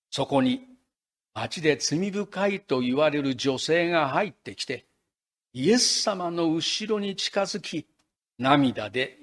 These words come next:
イエス様の足を濡らし、髪の毛で拭い、香油を塗っていました。パリサイ派の人は、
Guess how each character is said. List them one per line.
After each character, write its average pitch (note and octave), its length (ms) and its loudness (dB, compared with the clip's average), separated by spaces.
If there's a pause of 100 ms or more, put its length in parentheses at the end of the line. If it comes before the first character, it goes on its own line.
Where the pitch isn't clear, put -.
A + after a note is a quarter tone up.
イ B2+ 120 2
エ C#3+ 60 6
ス - 160 -2
様 A2 260 -4
の D3+ 320 0
足 A#2+ 440 -6
を D#3 180 -2
濡 A#2 120 -10
ら C#3+ 120 -2
し、 - 260 -6 (720)
髪 F#3 340 2
の A#3+ 160 0
毛 F#3+ 200 -4
で C#3+ 140 0
拭 B2+ 340 2
い、 - 200 -2 (540)
香 C3 60 -4 (180)
油 E3+ 280 -2
を E3+ 60 -2
塗 E3 120 -2
っ E3 40 -4
て - 280 -6
い E3 100 -4
ま E3 120 -2
し - 120 -6
た。 - 60 -16 (1700)
パ D#3 100 4
リ G#3+ 100 2
サ A3 160 4
イ G#3 60 6
派 G3 240 0
の F3+ 180 -4
人 - 300 -6
は、 G#2+ 200 -6